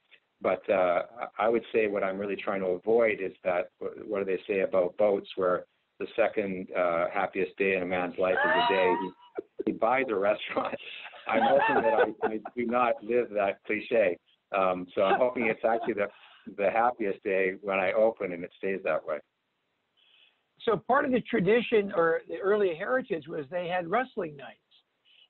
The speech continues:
Speaker 2: and they made kind of amusements out of this. Um, is this a no hol-, holds barred kind of a play, or have you already drawn the line and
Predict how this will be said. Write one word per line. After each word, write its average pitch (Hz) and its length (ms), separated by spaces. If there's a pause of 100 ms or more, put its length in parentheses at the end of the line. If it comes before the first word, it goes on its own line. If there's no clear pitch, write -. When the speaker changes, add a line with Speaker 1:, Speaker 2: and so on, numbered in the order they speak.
Speaker 2:
and 180 260
they 180 80
made 190 260
kind 202 180
of 196 80
amusements 185 800
out 147 160
of 135 60
this. 120 200 (680)
Um, 170 640 (500)
is 160 160
this 208 200
a 202 80
no 190 260
hol-, 185 400
holds 190 400
barred 185 460 (340)
kind 196 100
of 196 60
a 185 80
play, 214 300
or 196 80
have 156 120
you 180 100
already 180 220
drawn 170 280
the 165 60
line 156 280
and 143 100